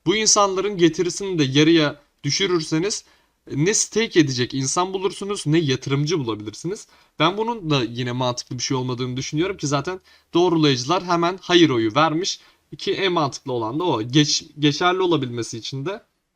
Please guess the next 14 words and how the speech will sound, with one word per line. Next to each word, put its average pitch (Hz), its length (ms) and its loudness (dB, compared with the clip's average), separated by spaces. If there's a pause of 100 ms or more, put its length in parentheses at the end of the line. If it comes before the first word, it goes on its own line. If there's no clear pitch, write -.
(640)
e, 110 60 -8 (100)
yaklaşık 143 840 -2
şu 175 180 -2
ana 131 160 -2
kadar 147 220 0
aldığı 147 400 2
oy 147 340 2
kadar 120 380 -4
da, 175 160 -6 (360)
e, 127 120 -8
bir 156 60 4
oy 165 220 4
alması 110 380 0
lazım. 120 420 -2